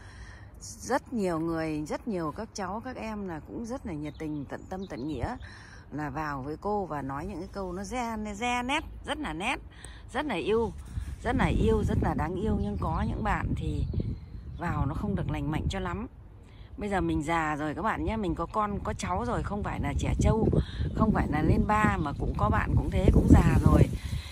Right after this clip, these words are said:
Mình cũng không lên. <clears throat> Mình nói thật, mình không phải là người mà, ờ, học cao, trông rộng lắm,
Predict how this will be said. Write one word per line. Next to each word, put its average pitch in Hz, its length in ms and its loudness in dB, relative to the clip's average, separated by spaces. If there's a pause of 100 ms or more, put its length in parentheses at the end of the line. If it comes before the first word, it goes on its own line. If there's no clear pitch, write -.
(140)
Mình 180 280 6
cũng - 160 0
không 240 220 0
lên. 240 260 8
<clears throat> - 80 10 (1700)
Mình 180 220 6
nói 185 140 4
thật, 214 240 0
mình 190 180 0
không 220 220 -2
phải 147 180 2
là 151 140 2
người 165 320 2
mà, 156 260 0 (440)
ờ, 160 220 0
học 160 300 -2
cao, 226 400 4 (360)
trông 240 200 2
rộng 196 280 6
lắm, 185 260 4